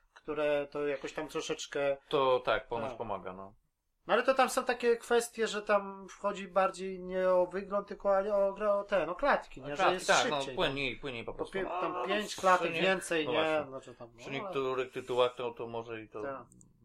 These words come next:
Speaker 2: faktycznie ma znaczenie, nie?
Speaker 1: No.
Speaker 2: No dobra.
Speaker 1: No dobra, no to, to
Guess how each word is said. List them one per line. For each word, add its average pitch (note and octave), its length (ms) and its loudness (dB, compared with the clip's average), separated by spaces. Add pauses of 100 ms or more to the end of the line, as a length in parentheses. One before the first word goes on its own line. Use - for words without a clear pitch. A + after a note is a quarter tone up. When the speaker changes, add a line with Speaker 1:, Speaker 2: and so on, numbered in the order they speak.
Speaker 2:
faktycznie G#2+ 400 -14
ma G#2 120 -6
znaczenie, G#2 480 -6
nie? G#2 140 -12
Speaker 1:
No. A#2+ 60 -20 (640)
Speaker 2:
No C3 140 -14
dobra. C3 320 -6 (200)
Speaker 1:
No F3 100 -6
dobra, F#3+ 260 0
no E3 100 -6
to, F#3+ 160 -8
to F#3 120 -6